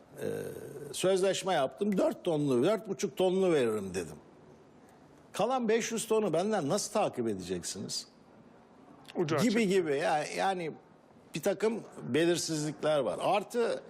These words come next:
Speaker 1: Orada bir nokta üç bir yem paritesi gibi bir şey söylenmiş. Biz ona da vakti zamanda da itiraz etmiştik. O da bize göre şey değil.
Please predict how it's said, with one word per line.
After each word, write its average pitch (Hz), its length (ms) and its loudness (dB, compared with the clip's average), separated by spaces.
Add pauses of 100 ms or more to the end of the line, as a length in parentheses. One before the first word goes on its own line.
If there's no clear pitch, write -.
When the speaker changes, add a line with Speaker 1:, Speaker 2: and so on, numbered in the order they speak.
(420)
Speaker 1:
Orada 208 420 2
bir 208 200 2
nokta 208 340 0
üç - 420 -2
bir 196 120 4
yem 196 300 2
paritesi 180 600 0
gibi 180 240 4
bir 165 40 -2
şey 170 220 2
söylenmiş. 147 800 0
Biz 160 160 0
ona 165 300 2
da 156 160 4
vakti 156 280 -2
zamanda 151 500 2
da 131 80 4
itiraz 104 520 0
etmiştik. - 600 -6
O 151 100 2
da 131 120 2
bize 107 240 0
göre 101 260 0
şey 87 260 -4
değil. 76 160 -12